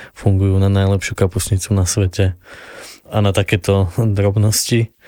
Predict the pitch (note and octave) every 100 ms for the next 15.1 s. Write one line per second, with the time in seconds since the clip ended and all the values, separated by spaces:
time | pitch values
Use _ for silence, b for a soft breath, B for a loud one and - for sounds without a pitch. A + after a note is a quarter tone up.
0 | B B B B _ _ G2+ G2 G2 -
1 | G#2 - G2 G2 G2 G2 G2 G2 G2 F#2
2 | B A#2 G#2 G2 G2 G2 G2 G2 F#2+ F#2+
3 | F#2+ G2 G2 F#2+ G2 F#2+ G2 F#2+ F2+ -
4 | - G2 F#2+ G#2 F2+ - F#2+ F#2 G2 F#2
5 | - G#2 - G2+ F#2 - A2 A#2 B B
6 | B B B B _ - - G2 G2 G2
7 | - G2 F#2+ - G#2 G2 G2 G2 - -
8 | G#2+ G2 F#2 G2+ F#2 F2+ F#2 F2+ F2+ F#2+
9 | G#2+ G#2 _ _ _ B B B B _
10 | - G2 G2 G#2 G2+ G#2 - _ _ _
11 | _ _ _ _ _ - A#2+ B2 A2+ -
12 | A2 A2 G#2 G#2 G#2+ G2 G#2 G#2 G2 G2+
13 | F#2+ B B B B B _ - G#2 -
14 | G2 G2 G2+ - G2+ G2 F#2+ F#2+ F#2 F#2+
15 | F#2+